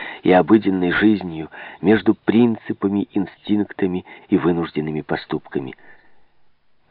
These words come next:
Мне ясно, он прошел теми же путями и впитывал тот же яд. Так спасем его, а если когда-нибудь он захочет отказаться от нашего решения,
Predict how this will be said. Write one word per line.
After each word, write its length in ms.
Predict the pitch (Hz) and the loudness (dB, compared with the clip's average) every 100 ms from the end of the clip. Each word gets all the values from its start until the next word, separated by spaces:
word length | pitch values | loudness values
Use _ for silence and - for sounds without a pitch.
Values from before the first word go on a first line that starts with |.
| - | -6
Мне 300 | 90 98 98 | 0 2 2
ясно, 500 | 104 98 - - - _ - - | 0 -4 -10 -12 -14 _ -8 -2
он 120 | 92 | 2
прошел 380 | 104 107 117 113 | 4 4 6 6
теми 280 | - 113 104 | 8 6 4
же 100 | 98 | 0
путями 540 | 98 - 107 107 95 - - - - | -2 4 4 4 0 -10 -20 -20 -8
и 120 | - 87 | -4 -2
впитывал 500 | - 104 - 110 92 | 0 0 2 2 2
тот 260 | - - | 0 -2
же 140 | - 90 | -2 -4
яд. 300 | 90 80 - - _ _ _ _ _ _ _ | -4 -6 -8 -18 _ _ _ _ _ _ _
Так 160 | - - | -6 -6
спасем 480 | - 107 - 120 95 | -2 -2 2 2 2
его, 300 | 73 69 69 - - - - | -4 -8 -8 -14 -20 -20 -4
а 80 | 85 | 0
если 260 | 90 - | 2 2
когда-нибудь 680 | 104 107 95 107 101 95 - - - - | 0 2 4 4 4 0 -4 -10 -18 -4
он 180 | - 104 | 0 2
захочет 540 | 107 - 110 - - - | 0 2 0 -2 -8 -6
отказаться 640 | - - 104 113 104 - | -4 0 0 0 -4 -4
от 120 | 76 | -6
нашего 300 | 87 80 - | -6 -8 -6
решения, 560 | 76 76 - 80 80 80 | -6 -4 -4 -4 -8 -14